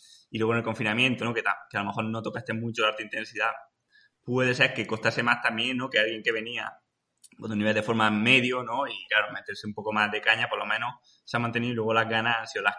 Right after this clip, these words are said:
que le han <laughs> catapultado hacia arriba, ¿no?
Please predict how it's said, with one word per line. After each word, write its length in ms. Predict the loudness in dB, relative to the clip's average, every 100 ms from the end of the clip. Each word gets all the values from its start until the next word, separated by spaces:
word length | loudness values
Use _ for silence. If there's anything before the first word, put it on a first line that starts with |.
| -6
que 60 |
le 140 | -2 0
han 260 | 2 -2 -8 -16
<laughs> 220 | _ _
catapultado 920 | 0 2 2 -2 -2 2 4 2 -4 -14 _ _ _ _ -8
hacia 220 | 0 2
arriba, 300 | 4 2 0
¿no? 280 | -2 -6